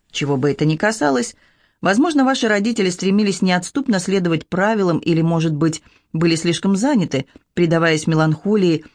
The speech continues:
и депрессии или каким-то пагубным пристрастиям, и поэтому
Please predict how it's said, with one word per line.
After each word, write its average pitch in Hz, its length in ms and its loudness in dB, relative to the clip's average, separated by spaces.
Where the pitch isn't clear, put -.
и 180 220 0
депрессии 180 760 0
или 262 140 2
каким-то 214 420 2
пагубным 202 560 0
пристрастиям, 208 800 -2
и 156 80 -4
поэтому 175 600 0